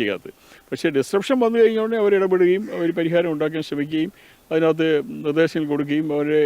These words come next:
സി ഇ ഒ വിളിച്ചു വരുത്തുകയും ഡിസ്കഷൻസ് നടത്തുകയും എല്ലാം ചെയ്തിട്ടുണ്ട്. അപ്പോൾ അതിനകത്ത് നമുക്ക് അങ്ങനെ, ഏഹ്, ആരെയും അങ്ങോട്ട് കുറ്റം പറയാൻ പറ്റത്തില്ല. കാര്യം കുറ്റം പറയാൻ പറ്റുന്ന സാഹചര്യമല്ല ഇത്. കാര്യം ഇപ്പോൾ വേണ്ടതെന്ന് പറഞ്ഞാൽ ഈ പ്രശ്നം പരിഹരിക്കുക എന്നുള്ളതാണ്. അതിൻ്റെ, അതിൻ്റെ, അതിൻ്റെ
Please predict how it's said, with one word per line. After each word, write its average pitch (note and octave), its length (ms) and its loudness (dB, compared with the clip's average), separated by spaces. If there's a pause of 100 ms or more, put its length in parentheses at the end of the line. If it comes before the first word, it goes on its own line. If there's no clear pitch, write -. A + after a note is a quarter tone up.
(120)
സി - 80 -8
ഇ D3 120 0
ഒ D3+ 160 -2
വിളിച്ചു C#3+ 220 -2
വരുത്തുകയും C#3+ 440 -4
ഡിസ്കഷൻസ് - 420 -12
നടത്തുകയും C3 300 -6
എല്ലാം C3 220 -4
ചെയ്തിട്ടുണ്ട്. F#2+ 380 -8 (680)
അപ്പോൾ E3 200 2 (240)
അതിനകത്ത് F3+ 440 0
നമുക്ക് F#3+ 240 0
അങ്ങനെ, G#3+ 220 -2 (280)
ഏഹ്, F3 180 -4 (200)
ആരെയും A3+ 260 4
അങ്ങോട്ട് A3 300 0
കുറ്റം A3 240 2
പറയാൻ A#3+ 200 4
പറ്റത്തില്ല. F3 380 4
കാര്യം E3 220 2
കുറ്റം F#3+ 200 0
പറയാൻ G#3+ 180 2
പറ്റുന്ന G#3 280 4
സാഹചര്യമല്ല F3 560 4
ഇത്. F#2 100 -8 (400)
കാര്യം D3+ 180 -2 (140)
ഇപ്പോൾ - 640 0
വേണ്ടതെന്ന് A3 380 4
പറഞ്ഞാൽ G3 280 -2
ഈ F3+ 140 -8
പ്രശ്നം D#3+ 400 -6
പരിഹരിക്കുക D3 560 0
എന്നുള്ളതാണ്. F2 340 -14 (380)
അതിൻ്റെ, D#3+ 260 2
അതിൻ്റെ, E3+ 220 2
അതിൻ്റെ E3 180 2